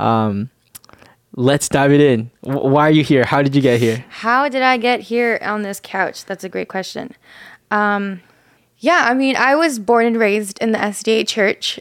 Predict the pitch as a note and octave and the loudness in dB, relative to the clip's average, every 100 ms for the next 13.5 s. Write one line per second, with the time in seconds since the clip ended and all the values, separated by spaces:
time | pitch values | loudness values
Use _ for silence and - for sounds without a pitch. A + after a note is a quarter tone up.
0 | - G#3 G3+ F#3+ F#3 F3 - _ _ - | -4 -2 0 -2 -6 -10 -14 _ _ -20
1 | - A3+ A3+ G#3 G3 - - G3 F#3+ F#3+ | -8 -2 -2 -2 -6 -10 -8 -6 -6 -4
2 | A3 G#3+ C4+ C4 B3 B3+ B3+ - A3+ G#3 | -6 -4 -2 -2 -2 -4 -6 -4 0 0
3 | B3 B3+ _ _ _ _ C#4+ E4+ - _ | 0 -4 _ _ _ _ 2 2 -2 _
4 | _ F#3 G3+ F#3+ F3+ E3 _ _ - G3 | _ -8 -4 -4 -6 -12 _ _ -8 -4
5 | F#3+ G#3+ B3+ C4+ C4+ B3 B3 A3+ A#3+ C4 | -4 -4 -2 -2 -4 -6 -6 -6 -6 -6
6 | C4+ F4 F4 F#4 C4 G3+ F#3 G#3+ A#3 B3 | -6 -4 -2 -2 -2 -4 -2 0 0 -2
7 | - - - - - G3+ G3 F3+ F#3 G#3 | -8 -20 -20 -20 -12 -10 -8 -6 -4 -4
8 | B3+ - - - - - - G3 G3 G3 | -4 -8 -20 -20 -20 -14 -6 -4 -4 -6
9 | F#3 - - C#4 C4 - - C4 E4 F#4+ | -8 -6 0 0 0 -2 -4 -2 -4 -6
10 | - _ _ _ _ _ _ A3+ A3 - | -10 _ _ _ _ _ _ -4 -2 -4
11 | - _ _ _ - A3+ A#3 A3+ A3 G#3+ | -14 _ _ _ -4 -2 -2 -2 -4 -6
12 | - G#3+ A3 A3 G3+ F#3 F#3+ G3 G3 B3 | -6 -6 -6 -6 -8 -8 -8 -10 -8 -8
13 | - G3 F#3 F3+ | -10 -10 -10 -12